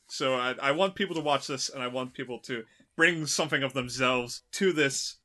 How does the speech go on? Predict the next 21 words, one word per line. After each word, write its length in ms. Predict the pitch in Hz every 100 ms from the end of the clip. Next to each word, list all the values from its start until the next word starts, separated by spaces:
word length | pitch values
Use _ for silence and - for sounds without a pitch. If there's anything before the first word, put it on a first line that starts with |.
| -
and 420 | 147 143 139 135 _
pick 220 | - 190
this 160 | 175 156
up 120 | 156
again 460 | 147 135 120 110 104
somewhere, 580 | - 131 117 113 110 101
'cause 160 | 123 120
we 140 | 156
could, 180 | 175 175
we 100 | 147
could 100 | 139
be 80 | 139
off, 240 | 170 185
we 80 | 156
could 100 | 127
be 100 | 135
on, 320 | 147 151 147
we 100 | 131
could 220 | 123 135 -
be 340 | 131 123 120
groundwork 600 | - 147 147 139 139 131